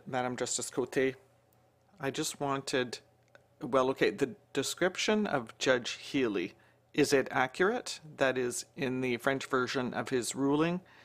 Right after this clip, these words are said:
the list of the admissions of the parties. I think you said in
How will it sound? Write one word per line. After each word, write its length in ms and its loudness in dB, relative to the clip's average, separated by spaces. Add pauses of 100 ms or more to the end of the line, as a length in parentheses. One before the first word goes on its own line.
(460)
the 360 2
list 500 2
of 120 2
the 100 0
admissions 480 0
of 100 -2
the 80 0
parties. 540 -2 (920)
I 80 0
think 320 -4
you 580 -4
said 680 -2 (340)
in 440 -6